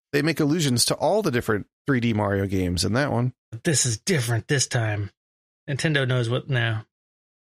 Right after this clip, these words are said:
Speaker 1: That's just because you're a
Speaker 2: <laughs>
Speaker 1: Super Mario Sunshine apologist.
Speaker 2: Well, I'm not an apologist.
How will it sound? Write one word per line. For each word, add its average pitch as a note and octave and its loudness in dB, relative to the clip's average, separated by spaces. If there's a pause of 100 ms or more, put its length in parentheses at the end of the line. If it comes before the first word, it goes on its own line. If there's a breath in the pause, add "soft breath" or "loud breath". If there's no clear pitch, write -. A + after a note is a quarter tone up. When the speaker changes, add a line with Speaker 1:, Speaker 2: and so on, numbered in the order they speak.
(220)
Speaker 1:
That's E3 2
just G#3+ 2
because F#3+ 2
you're D3+ 2
a B2+ 0
Speaker 2:
<laughs> - -
Speaker 1:
Super E3+ 0
Mario C3+ 2
Sunshine B2 2
apologist. G#2+ 0 (760)
Speaker 2:
Well, C3 0
I'm D#3 0
not G#3 2
an C#3+ 2
apologist. C3+ 0